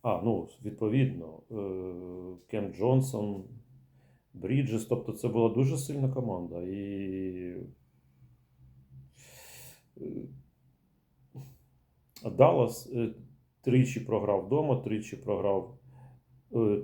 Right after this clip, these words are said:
тричі програв на виїзді, тричі виграв вдома. А потім всі, всі букмекери, я в тому числі, е, віддавали перевагу Далласу,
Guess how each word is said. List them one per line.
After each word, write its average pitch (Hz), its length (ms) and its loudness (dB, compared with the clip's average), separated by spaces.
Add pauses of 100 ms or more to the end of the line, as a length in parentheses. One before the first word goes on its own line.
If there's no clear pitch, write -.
(140)
тричі 131 340 6
програв 110 480 4
на 101 80 -2
виїзді, 131 400 2
тричі 110 440 -6
виграв 98 440 -2
вдома. 139 460 2 (640)
А 101 80 -4
потім 127 520 6
всі, 131 720 0
всі - 320 -6
букмекери, 104 680 0
я 127 160 6
в 139 120 -2
тому 113 260 0
числі, 123 580 -4 (1500)
е, 127 460 12 (1080)
віддавали 107 760 4
перевагу 101 600 2
Далласу, 127 720 2